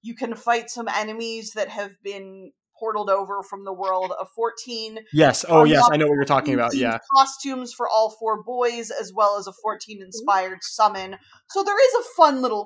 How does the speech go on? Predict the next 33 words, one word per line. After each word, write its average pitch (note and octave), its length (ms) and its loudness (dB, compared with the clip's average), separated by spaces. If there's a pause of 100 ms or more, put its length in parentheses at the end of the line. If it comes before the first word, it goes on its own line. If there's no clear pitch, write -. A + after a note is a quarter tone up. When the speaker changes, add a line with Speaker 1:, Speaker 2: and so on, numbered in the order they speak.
Speaker 1:
crossover F3+ 680 -2
there. D3+ 180 0
Speaker 2:
And D#3+ 80 2
there D#3+ 160 4
are, E3+ 180 0
well, F3 240 2 (800)
and D#3+ 180 0
fourteen F#3+ 600 0
is D3 220 -2 (240)
in, D#3 160 0 (140)
sort D#3 300 2
of D3+ 100 4
a, C#3 140 0 (460)
fourteen F#3 320 4
is C#3+ 80 4
also C#3 240 2
sort C#3+ 200 2
of C3 80 2
a - 20 0
referential, B2 920 0 (260)
uh, A2 360 0 (1040)
a C3+ 80 -2
ref-, D3 200 4 (140)
it C#3 140 2
references C#3 460 4
everything D3 500 0 (540)
sort E3 220 4
Speaker 1:
Mm-hmm. E3 80 6
Speaker 2:
of, - 100 -10 (140)
uh, D#3 160 2
game, D#3 280 -2
'cause C#3+ 160 2
it's, - 260 -6